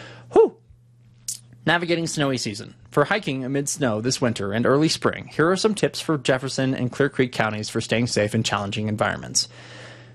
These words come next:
Bring traction devices for your shoes or boots, or trekking poles for snow-packed or icy trails. If heading to parks alone, let someone know where you're going and your anticipated return time just in case.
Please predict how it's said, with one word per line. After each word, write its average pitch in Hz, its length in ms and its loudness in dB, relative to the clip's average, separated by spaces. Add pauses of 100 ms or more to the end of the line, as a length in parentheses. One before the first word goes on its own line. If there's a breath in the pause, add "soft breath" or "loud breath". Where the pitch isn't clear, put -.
(140 loud breath)
Bring 185 220 4
traction 139 440 0
devices 120 400 0
for 131 100 -4
your 117 140 2
shoes 113 420 0
or 117 100 4
boots, - 460 -4
or 131 160 4
trekking 139 400 0
poles 104 360 -4
for - 200 -2
snow-packed 131 640 2
or 113 160 2
icy 104 240 -2
trails. - 500 -2 (440 loud breath)
If 131 100 -2
heading 151 240 2
to - 80 0
parks - 320 0
alone, 113 480 0
let - 240 -2
someone 151 300 4
know 123 120 4
where 117 200 2
you're 127 120 2
going 117 460 2
and 113 80 -4
your 110 100 -4
anticipated 135 580 0
return 123 440 2
time 104 320 0
just 104 260 -2
in 113 80 0
case. - 400 -2